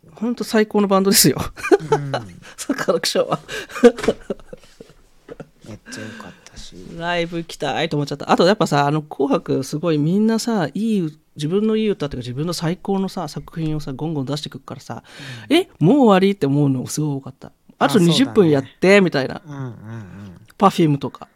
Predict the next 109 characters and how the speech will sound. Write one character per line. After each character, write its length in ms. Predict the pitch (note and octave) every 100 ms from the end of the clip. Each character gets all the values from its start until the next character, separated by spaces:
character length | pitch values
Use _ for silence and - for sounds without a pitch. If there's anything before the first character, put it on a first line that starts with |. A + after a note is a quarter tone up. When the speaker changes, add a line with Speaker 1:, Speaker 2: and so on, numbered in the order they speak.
| _
Speaker 1:
「え？」 160 | - C#4+
Speaker 2:
う 100 | C3
ん。 20 | -
Speaker 1:
と 60 |
か 60 | C#3
言 60 |
っ 20 | -
て。 240 | - - _ _ _ _
「ち 80 | -
ょ 20 |
っ 40 | C4
と 280 | - C#3+ - _ _ _ _ _ _ _ _
他 280 | F3+ G#3 C4
の 80 |
曲 200 | B3 A#3
も 60 | B3
や 120 | G#3+
っ 80 | G3+
て」 180 | A#3+ A#3+
み 80 | F#3+
た 100 | D3
い 60 |
な。 140 | A2 - _ _
Speaker 2:
う 60 | C3+
ん。 500 | B2+ B2+ A#2+ G#2 - _ B2
Speaker 1:
<laughs> 120 | D4+ A3+ _ - - _ - C#4 A#3+ -
「も 80 | F#3
う 20 |
こ 0 |
こ 140 | G#3 A3
で 60 |
終 80 | A3+
わ 60 | A3+
り？」 180 | A#3
と 80 | -
か。 60 | -
エ 120 | F#3
ー 40 | G3+
ケ 140 | A3+
ー 40 |
ビ 120 | G#3+ F#3
ー 20 |
も 80 | C#3
さ、 120 | -
あ 80 | F#3
ん 80 | G3
だ 100 | G3
け 80 |
豪 180 | F#3+ G3
華 120 | F3+
で 80 | -
さ、 320 | - - - _
「え、 60 | -
ち 120 | -
ょ 20 |
っ 20 | -
と、 60 |
ち 180 | - -
ょ 20 |
っ 40 | -
と、 60 |
ち 20 | D3
ょ 0 |
っ 20 |
と 60 | C3
他 300 | C#3 - G#3+
の 220 | G#3+ -
も 180 | F3 F#3
う 40 | G#3
少 160 | -
し 100 | C#3+
二 120 | B2
十 120 | D3 F#3+
分 180 | G#3+
ぐ 60 | G#3+
ら 60 | C#3+
い 20 |
や 60 |
っ 40 | C#3
て 120 | D3+
く 100 | G3
ん 60 | F#3+
な 80 | F#3
い 40 |
で 40 |
す 120 | D3+ -
か？」 100 | C3
み 60 |
た 100 | A2+
い 80 | -
な。 100 | D3+ _ _ -
Speaker 2:
う 100 | B2
ん。 40 | A#2+ A2+ G#2+ G2 F#2+ - _ _ _ _
Speaker 1:
な 140 | D3+ C#3+
ん 60 |
か 60 | C3
ほ 100 | C#3
と 160 | C#3+ F4
ん 60 |
ど 80 | A3
の 60 | C3+
人 120 | -
そ 180 | - C#3
う 40 |
だ 80 | C3
っ 20 |
た 100 | -
か 120 | A#2+
も。 180 | A#2+ -